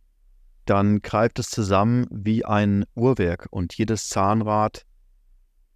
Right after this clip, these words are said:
hat seine Aufgabe, hat seine Position, damit hier eine, ja, Maschine entsteht, die funktioniert und sich selbst managt und selbst verwaltet. Und deswegen ist es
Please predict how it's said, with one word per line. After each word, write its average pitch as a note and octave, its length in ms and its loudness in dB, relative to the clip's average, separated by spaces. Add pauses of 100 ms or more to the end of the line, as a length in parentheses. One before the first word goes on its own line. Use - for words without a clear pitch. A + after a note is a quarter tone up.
(420)
hat - 260 -4
seine G2+ 340 2
Aufgabe, G2+ 840 2 (140)
hat - 160 -4
seine A2 160 0
Position, G#2 840 0 (380)
damit G#2 280 0
hier - 240 0
eine, G2 560 2 (340)
ja, G2+ 240 2
Maschine A2 520 -2
entsteht, G2 600 -4 (640)
die G#2+ 400 0
funktioniert G#2 880 2 (160)
und F#2 340 2
sich - 360 -2
selbst - 440 -4
managt G#2 520 -2
und G2 160 -2
selbst F2+ 240 -2
verwaltet. F2+ 560 -2 (1000)
Und A#2 60 -2
deswegen G#2+ 440 2
ist G2+ 100 2
es G#2 340 0